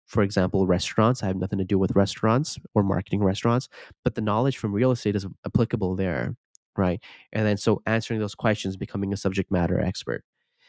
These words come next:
And then fast forward when I could finally afford it, you know, it's only a hundred and eighty dollars, but a hundred and eighty dollars was a lot for me to afford a co-working space.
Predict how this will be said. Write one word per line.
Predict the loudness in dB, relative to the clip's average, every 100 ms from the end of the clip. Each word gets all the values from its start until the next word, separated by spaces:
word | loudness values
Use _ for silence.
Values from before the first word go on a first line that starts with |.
| _ _ 0
And | 2 2 2
then | 2 4 0 -4 -10 -12 _ _ _ _ _ _
fast | -2 0 0 0
forward | 2 4 4 2 -2
when | -2 0
I | 2
could | 0
finally | 2 2 4 4
afford | 2 2 4 4
it, | 2 -8 -10 -20 _ _ _ _ _ _ _
you | 4
know, | 6
it's | 6
only | 6 8
a | 8
hundred | 8 6
and | 4
eighty | 2
dollars, | 2 2 2 4 2 0 -6 _ _ _ _
but | 0 0
a |
hundred | 2 0
and | 0
eighty | 0 0
dollars | 2 2
was | 0
a | 0
lot | 0 0
for | 0
me | 0
to | 0
afford | -4 0 0
a |
co-working | 2 0 0 -2 -6
space. | -8 -4 -4 -4 -8